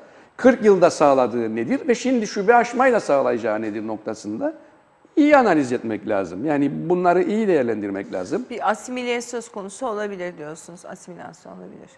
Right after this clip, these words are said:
Speaker 1: Yani zaten, e, işte o ayrı ismi, e, çıkarttığınız zaman, e, bu yönde, yani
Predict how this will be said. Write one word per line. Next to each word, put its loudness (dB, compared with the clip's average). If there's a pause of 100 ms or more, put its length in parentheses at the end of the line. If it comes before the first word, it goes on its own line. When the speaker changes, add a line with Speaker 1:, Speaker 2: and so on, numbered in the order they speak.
(340)
Speaker 1:
Yani 4
zaten, 4
e, 4
işte -4 (240)
o 2
ayrı 6 (120)
ismi, -4
e, -2
çıkarttığınız -2
zaman, 0
e, -2 (180)
bu -4
yönde, 0
yani 0